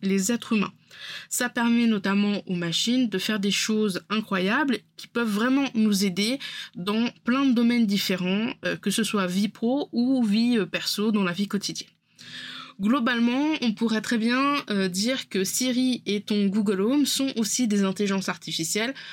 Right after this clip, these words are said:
Pourquoi ? Parce que à l'aide d'une commande, tu vas leur demander quelque chose. Euh, soit tu vas poser une question, par exemple, sur la météo, sur la bourse, ou encore tu vas leur demander de te raconter une blague ou de te mettre un rappel.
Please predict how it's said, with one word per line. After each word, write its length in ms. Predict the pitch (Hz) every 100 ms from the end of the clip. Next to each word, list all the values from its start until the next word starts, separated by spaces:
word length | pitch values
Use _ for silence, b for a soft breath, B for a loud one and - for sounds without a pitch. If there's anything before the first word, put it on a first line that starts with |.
| B B
Pourquoi ? 420 | - 208 208 233 302
Parce 280 | 220 196
que 200 | - 226 226
à 100 | 196
l'aide 200 | 208 233
d'une 200 | 214 220
commande, 500 | 196 190 190 233 254 -
tu 140 | 214
vas 240 | 196 208
leur 400 | 214 190 175 165 _ -
demander 580 | 175 208 233 233 214 214
quelque 300 | 208 185 175
chose. 440 | - 180 208 254 - B B B B
Euh, 120 | 175
soit 180 | - 226
tu 100 | -
vas 80 | 190
poser 240 | 190 185
une 100 | 180
question, 380 | 160 185 - 202
par 140 | 165
exemple, 240 | 165 190 185
sur 100 | 170
la 100 | 165
météo, 600 | 180 185 254 254 262 254
sur 160 | 170
la 120 | 165
bourse, 400 | 170 196 240 226 -
ou 120 | 214
encore 300 | 185 214 254
tu 140 | -
vas 80 | 196
leur 180 | 180 170
demander 400 | 196 196 196 240
de 120 | 202
te 280 | 165 190 208
raconter 520 | - 180 175 175 165
une 100 | 165
blague 380 | 160 190 233 247 B B B -
ou 160 | 233
de 100 | 196
te 140 | 185 185
mettre 300 | 214 226 208
un 80 |
rappel. 540 | 190 185 190 170 160